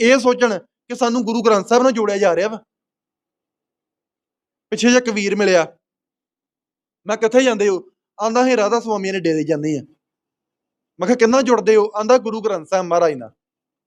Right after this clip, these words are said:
ਮੈਂ ਕਿਹਾ, "ਜੇਕਰ ਭਾਈ ਤੁਸੀਂ ਗੁਰੂ ਗ੍ਰੰਥ ਸਾਹਿਬ ਨਾਲ ਜੁੜਦੇ ਹੋ, ਤੇ ਗੁਰੂ ਗ੍ਰੰਥ ਸਾਹਿਬ ਤੁਹਾਡੇ ਸਾਹਮਣੇ ਘਰ ਦੇ ਗੁਰਦੁਆਰਾ ਵਾ,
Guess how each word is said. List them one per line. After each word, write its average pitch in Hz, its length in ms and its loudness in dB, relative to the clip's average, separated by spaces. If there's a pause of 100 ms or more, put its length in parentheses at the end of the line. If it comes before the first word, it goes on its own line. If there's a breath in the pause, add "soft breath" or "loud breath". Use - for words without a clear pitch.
(340)
ਮੈਂ 175 80 -6
ਕਿਹਾ, 262 100 2
"ਜੇਕਰ 226 320 2
ਭਾਈ 233 220 0
ਤੁਸੀਂ 269 180 -6
ਗੁਰੂ 226 200 -8
ਗ੍ਰੰਥ 185 280 -4
ਸਾਹਿਬ 214 160 -4
ਨਾਲ 240 100 -2
ਜੁੜਦੇ 185 320 -2
ਹੋ, 214 80 4
ਤੇ 254 100 0
ਗੁਰੂ 233 220 0
ਗ੍ਰੰਥ 233 260 2
ਸਾਹਿਬ 247 160 4
ਤੁਹਾਡੇ 214 220 0
ਸਾਹਮਣੇ 190 300 -2
ਘਰ 240 160 2
ਦੇ 180 100 -4
ਗੁਰਦੁਆਰਾ 160 360 -2
ਵਾ, 214 260 2